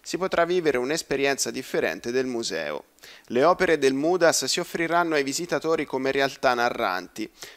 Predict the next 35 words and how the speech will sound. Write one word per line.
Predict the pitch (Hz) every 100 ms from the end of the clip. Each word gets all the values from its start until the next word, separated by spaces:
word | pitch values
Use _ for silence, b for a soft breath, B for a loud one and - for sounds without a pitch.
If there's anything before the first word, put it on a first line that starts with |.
| -
non | 120
solo | - 156 135
per | 131
la | 113
loro | 120 131 120
storia, | - - 165 175 165 -
ma | 160
per | 180
il | 175
loro | 156 143
primo | 139 139
impatto | 135 123 - 101 98 -
fatto | 131 123 104 - 135
di | 143
macchie | 135 80 - 120
di | 117
colore. | 113 104 95 64 - - - B B
Alla | 127 117
fine | 156 143
del | 113 110
percorso | 110 110 - 185 190 135
sarà | - 147
poi | - 160
offerto | 131 123 165 147 -
un | 127
color | - 160 170 160
break | 117 78 - 135
senza | - 101 98 110
glutine. | 101 95 87 98 90 92 - B B B
Il | 123
percorso, | 151 - 190 190 -
che | 127 120
dura | 139 117
sessanta | - 104 - 135 123
minuti, | 123 151 180 175 113